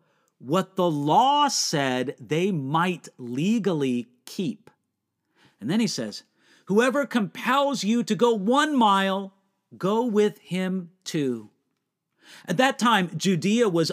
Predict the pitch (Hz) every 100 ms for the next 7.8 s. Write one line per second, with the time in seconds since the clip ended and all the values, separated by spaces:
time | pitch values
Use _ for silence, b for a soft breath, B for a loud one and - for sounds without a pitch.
0 | - 185 180 170 147 135 160 202 202 190
1 | 156 151 214 226 - 160 135 127 120 123
2 | 120 - 107 101 85 80 _ _ _ B
3 | B B 254 294 320 247 262 262 233 -
4 | 208 190 170 165 180 180 185 180 190 202
5 | 196 170 131 220 185 156 175 - 202 226
6 | 269 214 135 214 220 - 165 165 - 175
7 | 156 247 320 320 277 151 101 -